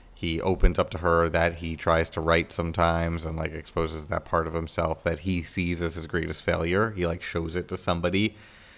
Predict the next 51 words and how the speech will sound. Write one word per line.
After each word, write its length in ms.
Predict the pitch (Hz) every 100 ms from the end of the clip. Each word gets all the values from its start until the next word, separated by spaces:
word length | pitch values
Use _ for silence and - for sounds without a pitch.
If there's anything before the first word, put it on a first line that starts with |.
| - - _ -
And 800 | 92 90 87 90 90 87 87 90 -
telling 240 | 95 95
his 120 | 98 98
father 420 | 98 101 110 107
that 100 | 107
he 60 |
doesn't 220 | 110 107 110
wanna 160 | 107
be 80 | 113
a 80 | 110
lawyer. 340 | 117 117 87
Like, 160 | 85 90
these 160 | 95
are 80 | 92
all 140 | 95 98
things 400 | 98 98 92 87
that 180 | 90
he, 320 | - 90 90 87 - - - - - -
he 180 | 113 107
deep 260 | 95 101
down 260 | 101 95 87
thinks 340 | - 95 92
are 80 | 95
going 220 | 87 87
to 40 | 85
be 160 | 90
disappointments. 960 | 82 80 85 - 90 85 110 123 - - -
And 240 | 95 90
so 180 | - 90
he 180 | 87 85
hides 360 | 82 85 85
them 220 | 90 95 92
in 80 |
order 240 | 85 87 87
to 80 | 85
be 140 | 87
accommodating 680 | 85 85 85 87 92 110 107
and, 80 | 82
like, 180 | 85
hides 280 | - 85 80
those 140 | 90 80
parts 240 | 82 80
of 80 | 87
himself 340 | 82 - 80
to 60 | -
be 100 | 85
accommodating. 540 | 78 80 85 87 90
And 80 | 82
so, 180 | 90 82
yeah, 240 | 90 82
he's 240 | 82 80